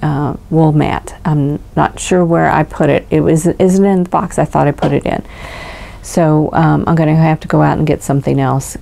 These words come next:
So I don't wanna pull in my full-size ironing board in here. So, um, I'll either get another wool mat, or I'll get one of those, um, press and cut mats where, you know, you,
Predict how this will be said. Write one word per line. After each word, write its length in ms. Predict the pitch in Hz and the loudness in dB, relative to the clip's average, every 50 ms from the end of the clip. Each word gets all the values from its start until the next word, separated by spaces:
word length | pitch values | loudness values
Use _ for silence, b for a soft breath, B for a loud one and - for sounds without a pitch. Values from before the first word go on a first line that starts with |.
| - 147 | -6 -4
So 140 | 151 - 139 | -2 0 2
I 100 | 147 156 | 2 2
don't 180 | 147 147 - - | 2 2 2 2
wanna 200 | 156 156 151 147 | 2 0 0 0
pull 280 | - - - 156 151 | -2 -2 0 2 2
in 120 | 151 151 147 | 4 2 2
my 120 | 143 139 | 2 0
full-size 640 | 143 - - 143 143 - - 139 139 139 139 - - - | -2 -2 -2 -2 -2 0 -2 0 0 0 -2 -4 -6 -4
ironing 360 | - 151 143 143 139 139 143 147 | -2 0 0 0 0 0 -2 -2
board 240 | - - 131 - | -2 -2 -2 -2
in 120 | - - - | -2 -4 -6
here. 380 | - - - - - - - - | -6 -6 -6 -6 -6 -6 -8 -10
So, 560 | - - - 151 147 143 143 139 165 - - - | -10 -6 -2 -2 0 -2 -2 -4 -6 -8 -10 -6
um, 400 | 156 147 143 147 147 - 165 170 - B B B B B B B B B B B B B | -6 -4 -4 -4 -6 -8 -10 -12 -14 B B B B B B B B B B B B B
I'll 100 | 165 160 | 0 2
either 160 | 160 156 156 | 2 2 2
get 140 | 156 170 160 | 2 2 2
another 280 | 156 156 156 151 151 151 | 4 4 4 2 2 2
wool 200 | 147 151 151 147 | 2 2 4 4
mat, 580 | 147 147 147 147 147 147 147 - - - - - - | 4 4 4 4 2 2 0 -2 -6 -10 -10 -4 -2
or 280 | 147 147 143 143 143 | 0 0 2 0 0
I'll 140 | - 156 147 | -2 -2 -2
get 420 | 151 - 143 143 - - - - | 0 0 -2 -2 -2 -6 -10 -4
one 200 | - 156 151 147 | -2 0 2 2
of 80 | 147 139 | 2 0
those, 480 | 143 147 143 143 143 143 - - - - | 2 2 2 2 0 -2 -4 -6 -6 -6
um, 460 | - - - - - - - 170 170 - - - - - - - - - - B B B B B B B B B | -4 -4 -4 -4 -4 -6 -8 -10 -12 -14 -16 -20 -20 -20 -20 -20 -20 -20 -20 B B B B B B B B B
press 260 | - 180 175 160 - | -2 -2 0 0 0
and 120 | 180 170 165 | 0 0 0
cut 280 | - 175 180 - - - - - - - | 0 0 0 0 -2 -6 -12 -20 -8 -2
mats 540 | - 170 170 175 190 - - - - - - - B B B B B B B B B | 0 2 2 2 0 -2 -6 -10 -12 -12 -12 -14 B B B B B B B B B
where, 160 | 180 165 160 | 0 0 0
you 180 | - - 180 165 | 2 2 2 2
know, 80 | 160 | 4
you, 320 | 156 151 147 147 143 - | 2 2 2 0 -2 -4